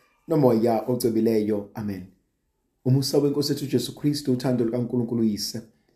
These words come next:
ubuzalwane ngoMoya ocebileyo makube kini nonke. Namhlanje, thando zami, ngifisa sibuke ivangeli likaLukas,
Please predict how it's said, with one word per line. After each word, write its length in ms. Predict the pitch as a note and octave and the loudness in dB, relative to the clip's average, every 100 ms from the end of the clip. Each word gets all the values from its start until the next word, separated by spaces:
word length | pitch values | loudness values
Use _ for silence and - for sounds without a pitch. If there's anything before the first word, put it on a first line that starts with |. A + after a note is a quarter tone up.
| _ _ _ E3+ | _ _ _ -2
ubuzalwane 340 | D#3+ C#3 C3+ | 4 4 4
ngoMoya 260 | A#2+ A#2+ A2+ | 2 0 -2
ocebileyo 600 | A#2+ A2 A2 G#2+ G#2 - | -2 0 0 0 -4 -4
makube 560 | A2 G#2 A2 G#2+ - - | -6 -4 -4 -4 -4 -8
kini 220 | G#2+ G2 | -6 -6
nonke. 420 | F2 E2+ E2 D#2+ - - _ - - - - - | -8 -12 -14 -16 -18 -20 _ -20 -20 -20 -20 -4
Namhlanje, 320 | F3 E3+ C#3 | 2 4 2
thando 220 | C3 B2+ B2+ | 0 0 2
zami, 200 | C3 B2+ | 2 0
ngifisa 260 | D3 D#3 | -2 -4
sibuke 440 | D#3 E3 D3 C#3+ C3 C#3+ | -6 -2 2 4 2 2
ivangeli 520 | C3 A2+ G#2+ A2+ A#2+ | 0 0 -2 0 0
likaLukas, 760 | A#2+ A#2+ G#2+ A2 B2+ A#2 - | -2 -2 -2 -6 -6 -6 -10